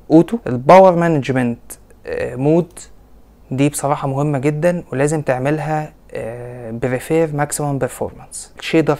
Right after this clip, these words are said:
كاش هتعمله اون. تكستشر فلترنج انستروفينج سامبل ده هتعمله اون. تكستشر فلترنج نيجاتيف هتعمله الاو.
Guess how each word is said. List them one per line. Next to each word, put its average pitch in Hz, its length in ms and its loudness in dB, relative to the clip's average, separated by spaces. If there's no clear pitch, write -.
كاش 165 420 -2
هتعمله 127 280 -4
اون. 180 260 4
تكستشر 170 460 0
فلترنج 127 580 -2
انستروفينج 143 580 0
سامبل 165 380 2
ده 135 240 4
هتعمله 123 640 -4
اون. 170 260 4
تكستشر - 380 -2
فلترنج 127 640 -2
نيجاتيف 139 480 0
هتعمله 127 400 -2
الاو. 139 340 2